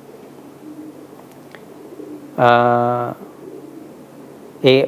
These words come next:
පව්, ඒ කියන්නේ තමන් පව් කරේ නෑ කියන විසරණ. ඒ කියන්නේ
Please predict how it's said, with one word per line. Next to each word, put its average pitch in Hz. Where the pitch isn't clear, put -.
පව්, 151
ඒ 131
කියන්නේ 127
තමන් 143
පව් 147
කරේ 151
නෑ 147
කියන 185
විසරණ. 143
ඒ 120
කියන්නේ 156